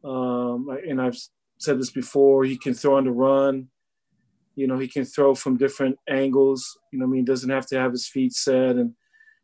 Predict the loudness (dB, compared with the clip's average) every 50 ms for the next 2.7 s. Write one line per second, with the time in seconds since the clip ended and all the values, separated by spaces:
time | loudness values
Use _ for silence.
0 | _ _ -4 -2 -2 -2 -4 -4 -4 -2 0 0 2 0 -2 -2 -2 -2 -2 -2
1 | -4 -4 0 0 2 2 2 2 2 2 2 2 2 0 -2 -4 -6 -8 -6 -6
2 | -6 -6 -6 -6 -6 -6 -6 -2 -2 -2 -2 -2 -4